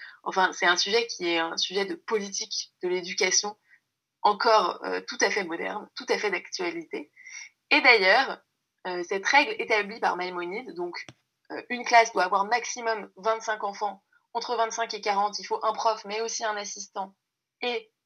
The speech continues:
euh, quand il y a plus de, de, de quarante élèves, du coup, on divise la classe en deux et on, on donne un maître par, par, par, par classe, donc, euh, ça fait deux classes. Cette règle, qui est établie par Maïmonide, elle a été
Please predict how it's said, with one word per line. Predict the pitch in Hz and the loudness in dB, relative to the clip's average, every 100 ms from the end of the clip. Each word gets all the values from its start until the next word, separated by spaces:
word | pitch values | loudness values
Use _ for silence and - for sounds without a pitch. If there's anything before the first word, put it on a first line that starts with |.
| _ | _
euh, | 185 | -10
quand | 190 | -6
il | 190 | -6
y | |
a | 175 | -6
plus | - 220 | -10 -8
de, | 190 175 180 | -10 -10 -14
de, | 190 - | -14 -12
de | 185 175 | -6 -6
quarante | 175 220 214 214 | 0 4 4 4
élèves, | 214 208 180 | 0 0 -2
du | 196 | -12
coup, | 226 | -8
on | 196 | -6
divise | 190 220 226 | -6 -8 -2
la | 196 | -2
classe | 196 - | 0 -2
en | 202 | -4
deux | 196 208 196 _ _ | -6 -6 -8 _ _
et | 175 | -14
on, | 170 170 - - _ | -12 -12 -14 -20 _
on | - | -12
donne | 180 170 165 _ - | -10 -10 -14 _ -6
un | 196 | -4
maître | 202 202 - 175 | -2 -6 -8 -4
par, | 175 180 202 196 | 0 0 -2 -6
par, | 196 - | -8 -6
par, | - - | -12 -8
par | - | -8
classe, | - 220 285 | 2 2 2
donc, | 180 170 | -4 -16
euh, | - | -16
ça | - | -16
fait | 170 | -10
deux | 185 | -8
classes. | 185 190 - - _ - - - _ - | -6 -4 -4 -8 _ -18 -16 -18 _ -6
Cette | 254 - | -4 0
règle, | - 254 294 214 - _ _ | 2 2 2 0 -8 _ _
qui | - | -8
est | 196 | -4
établie | 190 208 | -4 -2
par | 202 180 | -2 -2
Maïmonide, | 175 170 165 180 247 214 _ _ _ _ - _ _ | -4 -8 -10 -10 -12 -16 _ _ _ _ -20 _ _
elle | 202 202 | -4 -2
a | |
été | 208 277 | 0 0